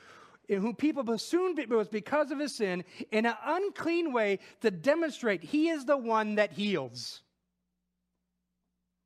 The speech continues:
He is the one that makes holy. Jesus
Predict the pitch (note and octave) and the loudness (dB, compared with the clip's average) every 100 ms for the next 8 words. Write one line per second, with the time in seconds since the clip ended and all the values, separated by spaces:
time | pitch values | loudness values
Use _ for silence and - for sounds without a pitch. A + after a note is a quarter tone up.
0 | _ _ _ F#3+ A3+ F#3+ D#3+ D3+ C#3+ C3 | _ _ _ -6 -4 -4 -4 -2 -4 -8
1 | _ _ _ - D#3 D3+ D3 C3+ - - | _ _ _ -12 -6 -4 -4 -8 -8 -8
2 | C#3 A2 F#2+ _ _ _ _ _ _ _ | -8 -10 -20 _ _ _ _ _ _ _
3 | _ _ _ _ _ _ _ - F#3+ A3 | _ _ _ _ _ _ _ -12 -8 -6
4 | C#3 B2+ - | -8 -14 -14